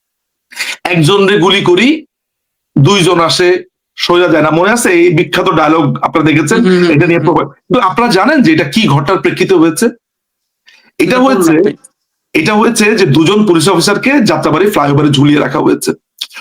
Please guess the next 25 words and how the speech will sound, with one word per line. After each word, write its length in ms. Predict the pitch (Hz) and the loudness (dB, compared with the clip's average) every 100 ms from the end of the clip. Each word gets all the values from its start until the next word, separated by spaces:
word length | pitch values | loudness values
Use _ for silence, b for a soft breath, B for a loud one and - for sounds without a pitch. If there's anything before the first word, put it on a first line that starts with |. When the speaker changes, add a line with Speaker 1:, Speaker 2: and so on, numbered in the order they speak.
| B - | B -4
Speaker 1:
টপ 200 | 175 170 | -4 -2
টপ 200 | 190 180 | -2 -2
করে 160 | 185 180 | -2 0
রক্ত 320 | 156 151 190 | 0 -2 -2
ঝরছে, 480 | 143 165 - 277 311 - _ _ - | 0 0 0 -2 -2 -8 _ _ -6
একটা 280 | - 139 180 | -6 -2 -2
পর্যায়ে 360 | 185 180 208 | 0 0 0
রক্ত 340 | 147 160 - 175 | 0 -2 -2 0
ঝরাও 320 | 135 170 190 | 2 2 0
বন্ধ 240 | 143 127 | 0 0
হয়ে 180 | 127 135 | 0 0
গেছে, 280 | - - - | -2 -8 -14
মানে, 480 | - _ _ 135 143 | -16 _ _ 0 0
রক্ত 300 | 160 160 196 | 0 -2 -4
শুকিয়ে, 360 | 202 196 247 | -2 0 0
মানে, 200 | 240 233 | 0 0
শেষ, 380 | - 262 - - - | 0 -2 -2 -4 -4
they 140 | - | -2
are 120 | 277 | 0
gone। 340 | 370 185 233 214 _ _ _ _ _ _ _ _ - | 0 0 -2 -4 _ _ _ _ _ _ _ _ -4
এই 200 | 160 185 | -2 2
লাশ 440 | 135 131 - - | 2 0 -2 -2
নামাতে 280 | 160 147 139 | -2 0 0
গিয়েছিল 360 | 123 139 - - | 0 0 -2 -2
পুলিশ, 500 | - - - - | 0 -2 -2 -6